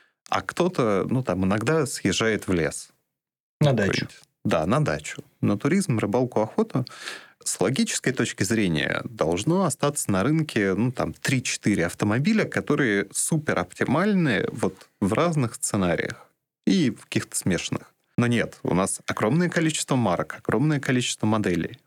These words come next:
Speaker 2: Да, это очень интересно. К ещё постсоветскому пространству, если вернуться, был такой интересный кейс вывода на рынок чистящего средства. По западным меркам оно должно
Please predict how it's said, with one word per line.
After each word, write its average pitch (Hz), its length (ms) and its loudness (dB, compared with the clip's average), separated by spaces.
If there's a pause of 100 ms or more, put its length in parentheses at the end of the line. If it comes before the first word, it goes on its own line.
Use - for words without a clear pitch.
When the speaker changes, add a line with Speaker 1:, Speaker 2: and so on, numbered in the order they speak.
(180)
Speaker 2:
Да, 107 240 2
это 98 180 -2
очень 110 300 0
интересно. 120 560 -2 (380)
К 123 640 0
ещё 123 280 0
постсоветскому 123 840 0
пространству, 123 640 0
если 190 240 0
вернуться, 120 760 2
был 127 300 2
такой - 320 0
интересный 120 500 0
кейс - 500 0 (100)
вывода 131 420 2
на 110 160 2
рынок 135 520 0 (100)
чистящего - 580 -2
средства. 110 640 -2 (680)
По 151 140 4
западным 120 500 2
меркам 151 440 2
оно 131 200 2
должно 127 720 2